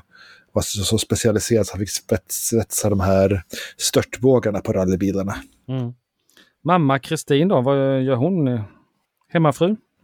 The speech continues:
Speaker 2: Eller hon jobbar?
Speaker 1: Nej, det, hon, hon jobbar ju också på gården då, sådär.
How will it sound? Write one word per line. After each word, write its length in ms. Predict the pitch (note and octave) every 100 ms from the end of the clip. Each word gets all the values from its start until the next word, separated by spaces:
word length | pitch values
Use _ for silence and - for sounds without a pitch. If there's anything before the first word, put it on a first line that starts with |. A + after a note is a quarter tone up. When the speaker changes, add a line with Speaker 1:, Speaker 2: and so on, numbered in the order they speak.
| B2+
Speaker 2:
Eller 140 | B2+
hon 120 | C3+ C#3+
jobbar? 320 | C3+ C#3+ E3+ _ _ - _ - -
Speaker 1:
Nej, 400 | A#2 A2 G#2 G#2+ A2+
det, 640 | A#2+ A2 G#2+ G2 G#2+ G2+ G#2+
hon, 160 | A2+
hon 120 | A2
jobbar 220 | A2 G2+ G#2+
ju 40 |
också 200 | G#2+ -
på 160 | - A2
gården 460 | G2+ A2+ A2+ A2
då, 120 | G2+ G#2
sådär. 420 | - G2+ G#2